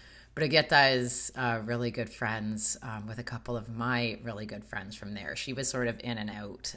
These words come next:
um, of my life because she was in the States and, and all over the place.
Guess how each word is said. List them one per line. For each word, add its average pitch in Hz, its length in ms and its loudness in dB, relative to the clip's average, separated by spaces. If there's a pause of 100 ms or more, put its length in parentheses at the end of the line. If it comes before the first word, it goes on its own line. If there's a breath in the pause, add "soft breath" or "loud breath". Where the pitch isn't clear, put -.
um, 101 580 -8 (1800)
of 113 240 -6
my 123 320 4
life 110 400 -8
because 117 240 -8
she - 120 -4
was 117 140 -4
in 110 80 -4
the 104 80 -4
States 107 560 -4
and, 107 220 -4
and 113 180 -4
all 107 220 -2
over 104 180 -8
the 110 80 -10
place. 107 560 -8